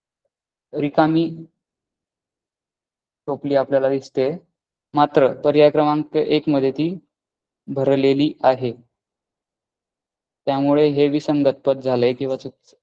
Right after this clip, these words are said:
च-, इथे वेगळं दिसतंय त्या पूर्ण sequence मध्ये, त्यामुळे हे. आता प्रश्न क्रमांक अकरा कडे वळूयात.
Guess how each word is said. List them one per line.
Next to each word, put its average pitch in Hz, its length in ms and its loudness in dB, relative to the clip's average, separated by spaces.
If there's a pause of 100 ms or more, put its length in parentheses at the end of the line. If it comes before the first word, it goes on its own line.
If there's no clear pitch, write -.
च-, 120 260 0
इथे 123 240 -6
वेगळं 135 480 2
दिसतंय 131 380 -6
त्या 120 200 0
पूर्ण 127 300 -8
sequence 120 460 -10
मध्ये, 117 240 0
त्यामुळे 123 360 -6
हे. 120 140 -6 (600)
आता 127 240 0
प्रश्न 143 340 0
क्रमांक 135 380 0
अकरा 127 260 2
कडे 123 180 0
वळूयात. 113 320 2